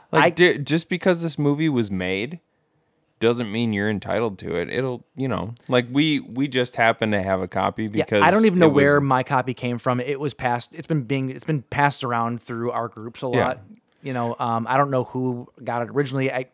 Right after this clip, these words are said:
Speaker 2: don't even think that it originated with anybody in our group. So,
Speaker 1: But if, but if either one of us couldn't, couldn't have gotten our hands on this, it, we wouldn't have thrown a fit about it.
Speaker 2: No.
Speaker 1: Like, we're not entitled to it.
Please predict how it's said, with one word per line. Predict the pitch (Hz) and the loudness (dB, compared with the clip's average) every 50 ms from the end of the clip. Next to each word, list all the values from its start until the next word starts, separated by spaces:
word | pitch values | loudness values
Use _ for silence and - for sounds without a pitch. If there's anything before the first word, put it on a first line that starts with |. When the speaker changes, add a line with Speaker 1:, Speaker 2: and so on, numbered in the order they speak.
| _ _ - | _ _ -8
Speaker 2:
don't | 123 117 | -6 -6
even | 120 110 113 117 | -4 -6 -8 -10
think | 104 - 123 117 107 | -8 -8 -8 -6 -6
that | 127 117 | -6 -6
it | 117 | -6
originated | 117 120 110 123 113 107 120 117 113 117 | -6 -4 -4 -6 -6 -4 -6 -4 -4 -6
with | 113 110 123 | -6 -6 -4
anybody | 120 120 120 113 117 117 113 120 | -4 -2 -2 -2 -4 -4 -4 -4
in | 117 | -4
our | 123 127 | -4 -4
group. | 123 120 131 131 - - | -4 -4 -6 -6 -6 -6
So, | - - 127 | -4 0 4
Speaker 1:
But | 135 127 123 | 4 6 6
if, | 127 113 110 - - - | 4 0 -4 -10 -8 2
but | 117 127 123 | 2 4 4
if | 127 120 - | 2 0 2
either | 131 127 123 131 127 | 0 4 4 4 4
one | 120 117 117 | 4 4 4
of | 120 117 | 4 4
us | 113 117 123 - - | 4 4 4 2 -2
couldn't, | - 127 104 - - 80 104 - | -2 -4 -4 -2 -4 -10 -12 -4
couldn't | - 131 117 120 113 78 | -2 0 0 0 -2 -2
have | 107 120 117 113 107 | -2 -4 -4 -2 0
gotten | 117 107 101 107 113 | -2 -2 0 -2 -2
our | 107 104 | -2 -2
hands | 104 101 98 104 113 117 | 0 0 -2 -2 -2 -2
on | 123 120 127 | -2 -2 -2
this, | 131 135 143 - - - _ _ _ _ _ _ _ _ _ _ _ _ _ _ _ _ _ _ _ _ _ _ _ | -2 -4 -4 -6 -10 -18 _ _ _ _ _ _ _ _ _ _ _ _ _ _ _ _ _ _ _ _ _ _ _
it, | 101 | -10
we | 98 80 78 90 113 110 | -10 -8 -6 -4 -4 -2
wouldn't | 98 104 107 107 | 0 -2 -2 -2
have | 101 - | -4 -6
thrown | - - 104 110 104 | -4 -4 -4 -2 -2
a | 87 | -4
fit | - - 110 117 113 | -6 -4 -4 -4 -4
about | 92 - - - 90 - | -4 -8 -10 -10 -10 -14
it. | - - | -10 -6
Speaker 2:
No. | 170 180 139 90 - - _ _ _ _ _ | -2 -2 -2 -2 -4 -10 _ _ _ _ _
Speaker 1:
Like, | 131 131 - - _ _ _ | -10 -10 -10 -12 _ _ _
we're | 120 131 143 | -8 -6 -6
not | 151 156 143 - | -6 -6 -8 -10
entitled | 104 123 - 151 151 151 135 107 90 - | -12 -10 -6 -6 -4 -4 -4 -8 -10 -12
to | - 90 87 | -14 -14 -14
it. | - - | -14 -14